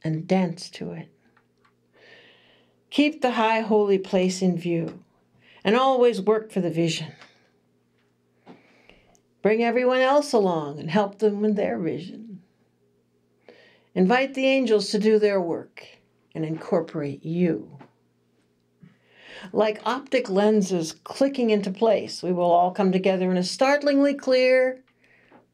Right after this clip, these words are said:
holy city." The end. Amen. So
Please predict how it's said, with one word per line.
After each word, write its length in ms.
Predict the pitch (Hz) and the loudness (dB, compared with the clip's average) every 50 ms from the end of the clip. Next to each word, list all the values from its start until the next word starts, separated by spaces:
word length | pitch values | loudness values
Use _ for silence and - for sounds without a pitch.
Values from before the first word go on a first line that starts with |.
| _ _ | _ _
holy 520 | _ - - 180 165 160 160 156 156 143 | _ -6 -2 2 2 2 4 2 0 -4
city." 680 | - - - 151 139 139 131 123 - - - _ _ _ _ _ _ _ _ _ _ _ _ _ _ _ _ _ _ _ _ _ _ _ _ _ _ _ _ _ _ _ _ _ _ _ _ _ _ _ _ _ _ _ _ _ _ _ _ _ - | -6 -10 -12 -10 -10 -10 -10 -14 -18 -18 -20 _ _ _ _ _ _ _ _ _ _ _ _ _ _ _ _ _ _ _ _ _ _ _ _ _ _ _ _ _ _ _ _ _ _ _ _ _ _ _ _ _ _ _ _ _ _ _ _ _ -14
The 160 | 139 - - | -12 -12 -14
end. 280 | - - - _ _ - _ - _ _ - | -16 -20 -20 _ _ -20 _ -20 _ _ -20
Amen. 100 | 185 - _ _ _ _ - 180 _ _ _ _ _ _ _ _ _ _ _ _ _ _ _ _ _ _ _ _ _ _ _ _ _ _ _ _ _ _ _ - | -20 -20 _ _ _ _ -20 -20 _ _ _ _ _ _ _ _ _ _ _ _ _ _ _ _ _ _ _ _ _ _ _ _ _ _ _ _ _ _ _ -8
So 540 | - - 285 269 254 254 247 240 - - | -2 0 2 2 2 2 0 -2 -4 -8